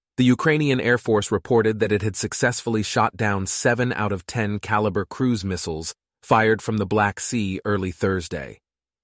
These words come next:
The attack caused significant damage to approximately thirty houses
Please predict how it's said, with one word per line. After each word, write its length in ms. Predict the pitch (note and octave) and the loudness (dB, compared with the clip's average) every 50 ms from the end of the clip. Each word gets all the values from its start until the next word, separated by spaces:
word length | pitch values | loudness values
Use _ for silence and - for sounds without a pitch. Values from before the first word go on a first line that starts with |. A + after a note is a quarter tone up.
| _ _ _ _ | _ _ _ _
The 140 | - A2+ A2+ | 0 2 2
attack 340 | A2 - - C3 B2+ B2+ - _ | 4 4 4 4 2 2 2 _
caused 400 | - A#2+ A#2 G#2+ G#2+ G2+ - - | -2 0 2 2 2 0 -2 -6
significant 640 | - - B2 G2+ G2+ A#2+ B2 - C3 G#2+ A#2 G2+ - | -6 -4 -2 -2 0 0 0 0 0 -2 -2 -2 0
damage 460 | - A2+ G#2 G2+ F#2+ F#2+ F2+ - - - | 0 0 2 2 0 -2 -4 -6 -6 -4
to 140 | - G#2+ | -2 0
approximately 720 | F#2+ F2+ - A#2+ A2+ G#2+ - - - G#2 G2+ - G#2 G2+ | 0 0 2 2 0 2 0 0 -2 -2 -2 -2 -4 -6
thirty 400 | F#2 - - - A#2+ A2+ A#2 A#2 | -6 -4 0 2 2 2 2 0
houses 600 | G2+ G2 A2+ G#2+ G#2 G2 F#2 G2+ F#2+ F#2 F2 - | -2 -2 0 0 0 0 -2 -2 -4 -4 -6 -10